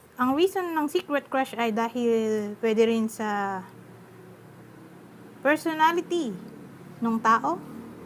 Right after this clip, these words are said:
Hindi man gwapo or maganda, ay maganda yung personality or na-attract ka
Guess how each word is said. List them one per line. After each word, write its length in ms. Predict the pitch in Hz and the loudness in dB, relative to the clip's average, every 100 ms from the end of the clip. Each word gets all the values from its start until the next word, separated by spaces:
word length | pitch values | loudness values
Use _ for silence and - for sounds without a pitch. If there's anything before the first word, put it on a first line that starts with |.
| - - - | -16 -16 -6
Hindi 240 | 247 285 | -2 0
man 160 | 294 285 277 240 233 226 | 2 2 2 2 2 4
gwapo 600 | 220 254 262 330 359 330 | 6 6 6 2 2 4
or 360 | 220 208 190 185 180 - - - - - - - - - - - - - | 2 2 -2 -6 -12 -14 -18 -18 -18 -18 -18 -18 -18 -18 -20 -20 -20 -16
maganda, 720 | - 220 226 226 196 262 247 214 | -4 0 2 2 0 0 0 -2
ay 320 | 208 190 185 - | -4 -6 -8 -6
maganda 400 | 214 208 202 202 | -4 -2 0 2
yung 160 | 247 247 | 2 0
personality 720 | 220 202 202 185 226 254 220 | -2 -4 -4 -4 -2 -2 -4
or 160 | 190 196 | -4 -2
na-attract 480 | 208 240 240 - - | 2 2 4 0 2
ka 160 | 254 | -2